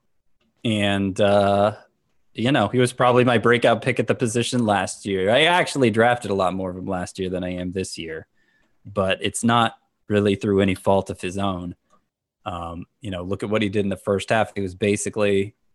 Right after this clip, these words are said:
he probably should have been representing the A L team in the All-Star game.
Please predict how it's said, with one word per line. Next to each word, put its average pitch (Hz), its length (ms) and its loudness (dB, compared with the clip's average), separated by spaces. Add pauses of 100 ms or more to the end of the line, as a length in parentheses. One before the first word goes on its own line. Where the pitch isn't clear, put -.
(360)
he 127 100 2
probably 156 280 6
should 143 300 4
have 101 140 4
been 107 120 2
representing 98 580 0
the 95 100 0
A 98 180 0
L 95 300 -4
team 98 240 -4
in 90 80 -6
the 90 80 -2
All-Star 90 540 -4
game. 87 460 -10